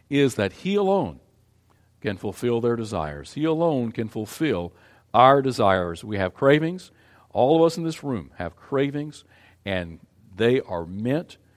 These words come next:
to be satisfied by him. So this week, what are the things that are driving us from him? And consider,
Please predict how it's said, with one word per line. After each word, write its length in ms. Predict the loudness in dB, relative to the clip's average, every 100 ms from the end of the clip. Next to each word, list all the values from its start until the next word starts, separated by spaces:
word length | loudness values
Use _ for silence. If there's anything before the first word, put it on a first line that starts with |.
| _ _ _
to 80 | -16
be 100 | -14
satisfied 880 | -6 -2 0 -2 -2 0 0 -2 -6 _ _ _ _
by 400 | -10 -2 -2 -2
him. 340 | -6 -12 -14 _ _ _
So 120 | -10
this 280 | -2 -2 -2
week, 200 | -8 -10 _ _
what 440 | -6 -2 -2 -4 _ _ _ -6
are 140 | -4
the 100 | -4
things 440 | -8 -6 -6 -8
that 100 | -8
are 80 | -8
driving 480 | -6 -4 -2 -4 -6
us 260 | -8 -10 -20 _ _ _ _ _ _ _ _ _ _
from 420 | _ -10 -4 -4
him? 200 | -6 -12 -14 -20 -20 -20 -20 -20 -20 -8
And 160 | -6 -6
consider, 560 | -10 -4 0 0 -2